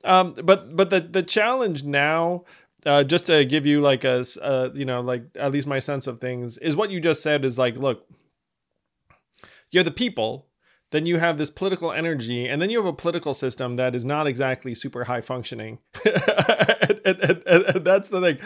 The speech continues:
And then you have, in this case, in your case,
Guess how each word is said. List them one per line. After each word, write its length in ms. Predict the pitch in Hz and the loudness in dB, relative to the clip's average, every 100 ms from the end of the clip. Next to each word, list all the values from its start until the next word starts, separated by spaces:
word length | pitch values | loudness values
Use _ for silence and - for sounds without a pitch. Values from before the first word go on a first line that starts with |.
| - - - | -14 -16 0
And 180 | 196 190 | 2 4
then 160 | 214 240 | 4 2
you 120 | 214 | 2
have, 220 | 196 175 | 2 2
in 100 | 160 | 2
this 180 | 185 196 | 2 2
case, 340 | 165 139 131 | -2 -2 -4
in 100 | 131 | -6
your 260 | 131 196 214 | -4 -4 -4
case, 500 | - 117 113 - | -4 -4 -4 -8